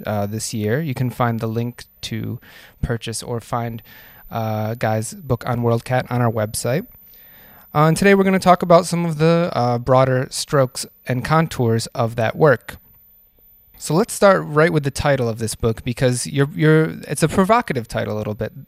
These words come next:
Second Formation of Islamic Law is not a small claim. It's saying essentially that, uh, we have an entirely new formation of Islamic law under the Ottoman Empire, a very, uh, big,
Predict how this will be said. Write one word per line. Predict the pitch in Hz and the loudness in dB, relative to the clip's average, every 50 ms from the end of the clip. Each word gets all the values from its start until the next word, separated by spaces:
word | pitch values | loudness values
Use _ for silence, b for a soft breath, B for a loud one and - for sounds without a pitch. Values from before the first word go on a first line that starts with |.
| _ - | _ -16
Second | - - - 175 160 - 165 143 | -6 0 0 2 2 2 0 0
Formation | - 160 147 143 143 143 143 - - 139 131 | 2 0 2 2 2 2 0 0 -2 -4 -4
of | 139 139 131 127 | -2 -2 -2 -2
Islamic | 127 117 - 139 131 127 127 127 - | -2 -2 0 0 0 2 0 0 -2
Law | - 135 135 131 | 0 2 2 2
is | 123 120 | 2 0
not | 135 127 117 117 | -2 -4 -4 -4
a | |
small | 113 - - 131 120 117 | -6 -4 -2 0 0 0
claim. | 117 - - 170 156 131 117 117 | 0 0 -2 -2 0 0 -2 -4
It's | 123 113 - - - - _ | -6 -8 -10 -10 -14 -14 _
saying | - - - 135 127 127 123 127 - | -14 -10 -6 -6 -4 -4 -4 -6 -8
essentially | 120 - - 127 127 120 - 131 117 113 117 113 | -10 -8 -6 -6 -4 -4 -4 -4 -4 -4 -4 -4
that, | 113 110 110 - _ B B B B B B B B B B B B B B - | -6 -6 -8 -8 _ B B B B B B B B B B B B B B -6
uh, | - 104 104 104 98 104 - b b b b b b b b - | -4 -4 -2 -2 -4 -6 -6 b b b b b b b b -4
we | 131 131 | -2 0
have | 127 131 131 | 0 0 0
an | 127 127 127 - _ - - | 0 0 -2 -4 _ -8 -6
entirely | 131 120 - - 156 147 143 139 135 131 | -6 -6 -2 0 2 2 2 0 0 -2
new | 127 131 131 131 | -2 0 0 0
formation | 123 - - 131 123 120 120 117 113 - - 120 | -2 -2 -2 -2 -2 0 0 -2 -2 -4 -4 -6
of | 113 113 | -6 -6
Islamic | 113 117 117 113 113 113 117 - | -6 -6 -4 -4 -4 -4 -6 -4
law | - 117 113 117 - | -4 -2 -2 -2 -2
under | 151 147 147 139 135 | 0 0 2 2 0
the | 123 123 120 | 0 -2 -4
Ottoman | 120 110 113 117 113 113 110 | -4 -4 -4 -4 -4 -4 -4
Empire, | 110 107 107 - 117 110 113 113 113 b b b b b b b b - | -4 -4 -6 -6 -4 -4 -2 -4 -4 b b b b b b b b -6
a | - 113 113 120 | -4 -2 -2 -2
very, | 120 117 127 139 135 131 127 123 120 120 - | -2 0 2 4 4 4 4 2 -2 -4 -4
uh, | - - 110 110 113 - - - - 123 | -6 -6 -6 -4 -4 -6 -8 -10 -8 -2
big, | 131 135 123 120 123 - | 0 0 0 0 -4 -8